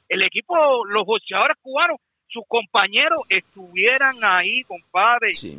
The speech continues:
Speaker 2: yo no sé
Speaker 1: ¿Por
Speaker 2: por qué,
Speaker 1: qué?
Speaker 2: yo no te, yo no te puedo decir por qué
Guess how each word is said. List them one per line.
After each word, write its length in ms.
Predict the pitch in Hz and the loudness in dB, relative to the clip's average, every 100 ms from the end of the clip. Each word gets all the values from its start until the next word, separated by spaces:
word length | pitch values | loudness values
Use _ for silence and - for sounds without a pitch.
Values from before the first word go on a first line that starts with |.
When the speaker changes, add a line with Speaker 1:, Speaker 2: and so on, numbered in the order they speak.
| 127 | -4
Speaker 2:
yo 160 | 135 | -2
no 140 | 175 185 | -2 -2
sé 160 | 202 | -4
Speaker 1:
¿Por 120 | 170 156 | -4 -2
Speaker 2:
por 60 | |
qué, 80 | 185 | 2
Speaker 1:
qué? 120 | 233 240 | 4 2
Speaker 2:
yo 20 | |
no 80 | 170 | 0
te, 140 | 151 139 | -2 -2
yo 140 | 156 | -4
no 100 | 175 | -2
te 100 | 160 | -4
puedo 220 | 143 170 | -2 -2
decir 240 | 147 - 151 _ _ _ - | -2 -4 -8 _ _ _ -6
por 320 | 127 113 - | -4 -4 -4
qué 400 | 165 190 - | -6 -6 -10